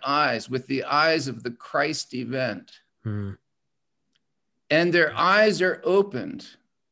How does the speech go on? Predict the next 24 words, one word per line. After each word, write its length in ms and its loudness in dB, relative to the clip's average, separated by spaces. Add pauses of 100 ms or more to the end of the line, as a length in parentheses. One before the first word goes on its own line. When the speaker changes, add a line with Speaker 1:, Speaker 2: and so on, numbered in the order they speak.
(1040)
Speaker 1:
Uh, 140 2
Paul 380 2
goes 260 4
through 180 0
the 100 0
same 340 -2
thing, 300 -2
a 80 -4
scholar 920 0
of 240 -4
the 100 -4
Torah, 640 -4 (120)
right? 460 0 (140)
Um, 600 -2 (220)
a 120 0
P 280 2
H 360 0
D 260 0
in 140 -2
his 260 -4
day 640 -4
of 300 -8
the 80 -6
text. 720 -6